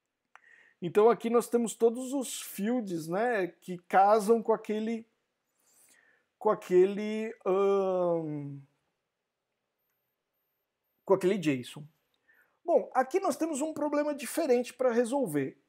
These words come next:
Agora nós não queremos mais simplesmente percorrer todos os campos e achar um, um, fazer uma conta, fazer um,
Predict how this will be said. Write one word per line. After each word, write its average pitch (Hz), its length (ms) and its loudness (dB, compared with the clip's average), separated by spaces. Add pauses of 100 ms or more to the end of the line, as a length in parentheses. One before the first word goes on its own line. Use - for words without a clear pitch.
(160)
Agora 285 400 4
nós 285 180 -2
não 311 200 -4
queremos 320 480 -2
mais 233 320 0
simplesmente 214 640 -4
percorrer 185 640 4
todos 202 380 4
os 180 200 -8
campos 165 800 -4 (760)
e 190 540 0
achar 185 580 6
um, 156 520 -2 (140)
um, 156 420 -8 (240)
fazer 170 280 0
uma 190 160 4
conta, 170 580 2
fazer 156 300 -2
um, 156 360 -2